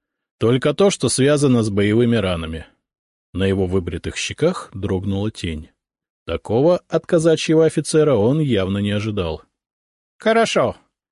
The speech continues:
Я проведу процедуру под вашим руководством. Вас устроит такой вариант?» «Вполне. Приступим, господа».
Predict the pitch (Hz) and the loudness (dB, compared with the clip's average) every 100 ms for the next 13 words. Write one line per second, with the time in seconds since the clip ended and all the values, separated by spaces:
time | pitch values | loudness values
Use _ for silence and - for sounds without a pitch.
0 | _ 139 214 - 214 226 214 170 139 131 | _ 0 0 2 2 4 4 2 0 0
1 | 156 220 247 240 220 180 180 - 196 185 | 4 4 4 2 0 2 0 0 0 0
2 | 175 143 92 - 92 82 - _ _ _ | 0 0 -2 -4 -6 -6 -10 _ _ _
3 | _ - 165 165 - - 165 - 269 277 | _ -2 0 0 -6 -4 -2 2 4 2
4 | - - - 139 117 120 113 104 98 - | -2 -6 0 2 2 2 2 0 -4 -10
5 | _ _ _ _ _ _ _ _ - - | _ _ _ _ _ _ _ _ -12 0
6 | 170 170 120 85 82 _ _ _ _ _ | 2 2 0 -2 -6 _ _ _ _ _
7 | _ - 175 185 202 165 90 85 87 104 | _ -2 0 2 0 0 0 -2 -4 -2
8 | 90 87 | -2 -2